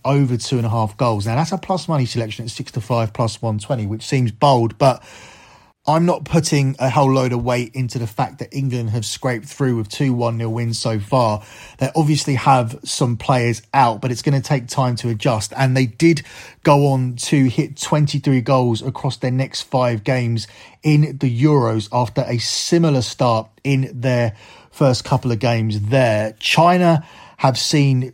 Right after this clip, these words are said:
two low-scoring games as well, but they shipped at least three to both Spain and Sweden earlier on in the year. So I'm expecting a high-scoring game here, and it would not surprise me to see England finally relaxing and scoring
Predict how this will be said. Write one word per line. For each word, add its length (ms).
two 420
low-scoring 640
games 320
as 140
well, 240
but 160
they 100
shipped 520
at 180
least 480
three 320
to 140
both 240
Spain 560
and 280
Sweden 640
earlier 380
on 300
in 180
the 80
year. 340
So 360
I'm 220
expecting 540
a 100
high-scoring 640
game 240
here, 120
and 60
it 60
would 180
not 160
surprise 480
me 100
to 100
see 420
England 540
finally 360
relaxing 560
and 140
scoring 480